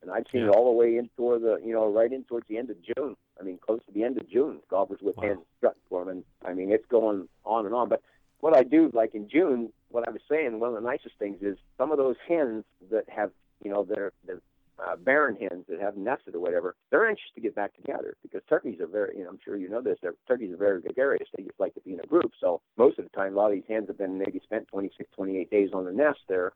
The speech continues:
Speaker 1: or whatever it might be and haven't been around other birds for a while. So they're looking for company. And a
Speaker 2: Mm-hmm.
Speaker 1: lot of times I can get some of these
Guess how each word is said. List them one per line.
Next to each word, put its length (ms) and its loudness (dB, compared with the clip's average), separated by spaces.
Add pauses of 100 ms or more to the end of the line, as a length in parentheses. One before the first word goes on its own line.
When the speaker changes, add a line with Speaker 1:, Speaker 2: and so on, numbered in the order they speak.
(120)
Speaker 1:
or 200 2
whatever 260 8
it 80 4
might 200 -4
be 180 2
and 80 4
haven't 220 -2
been 140 0
around 260 0
other 140 -2
birds 320 0
for 80 -4
a 40 0
while. 400 0
So 120 -8
they're 200 0
looking 260 -6
for 120 -18
company. 460 -8 (280)
And 80 -8
a 220 -2
Speaker 2:
Mm-hmm. 140 0
Speaker 1:
lot 160 6
of 100 -6
times 260 -4
I 120 -4
can 120 -20
get 200 0
some 120 -10
of 60 -8
these 140 -8